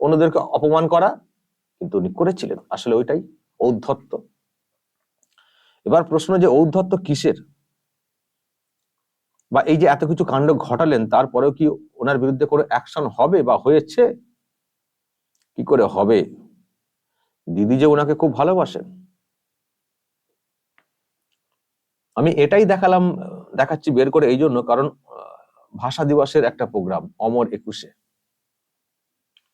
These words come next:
সেখানে উনি ডাক পেয়েছিলেন এবং সেখানে গানও গেয়েছিলেন। আর যিনি ভাষা দিবসে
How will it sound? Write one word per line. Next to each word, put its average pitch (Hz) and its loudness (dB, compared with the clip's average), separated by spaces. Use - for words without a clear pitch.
সেখানে 151 -2
উনি 139 0
ডাক 117 0
পেয়েছিলেন 139 2
এবং 123 0
সেখানে 110 -4
গানও 98 -4
গেয়েছিলেন। 80 -12
আর 80 -6
যিনি 117 -2
ভাষা 170 -4
দিবসে 156 2